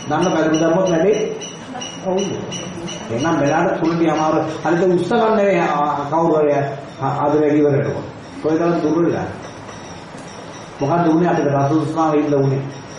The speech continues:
රස තෘෂ්ණාව නිසා අපි කාගත්ත වැඩේ. ඒ නිසා දැන් මඤ්ඤොක පැද්ද ටිකක් ගෙදර බැද්දොත් පැයක් තියාගන්න බෑ මොකක් වෙනවද? පිළිබාන. හැබැයි කඩේ තියෙන කොච්චරද තියෙනවද? මඤ්ඤොක පැද්ද.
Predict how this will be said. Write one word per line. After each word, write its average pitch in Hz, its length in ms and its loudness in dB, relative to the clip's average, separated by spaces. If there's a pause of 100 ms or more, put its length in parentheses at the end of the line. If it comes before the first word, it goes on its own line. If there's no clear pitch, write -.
(320)
රස 135 240 0
තෘෂ්ණාව 175 520 2
නිසා 175 280 2
අපි 175 140 2
කාගත්ත 156 420 0
වැඩේ. 135 320 -4 (1120)
ඒ 160 160 2
නිසා 175 340 4 (380)
දැන් 160 220 0 (260)
මඤ්ඤොක 185 400 2
පැද්ද 190 220 4
ටිකක් 190 280 2
ගෙදර 170 260 2 (560)
බැද්දොත් 170 400 2 (120)
පැයක් 196 320 2
තියාගන්න 196 360 4
බෑ 180 160 2
මොකක් 151 220 0
වෙනවද? 92 320 -6 (1000)
පිළිබාන. 190 500 2 (1400)
හැබැයි 233 300 0
කඩේ 214 300 2
තියෙන 269 320 2
කොච්චරද 208 380 2
තියෙනවද? 190 340 -4 (480)
මඤ්ඤොක 123 320 0
පැද්ද. 101 240 -2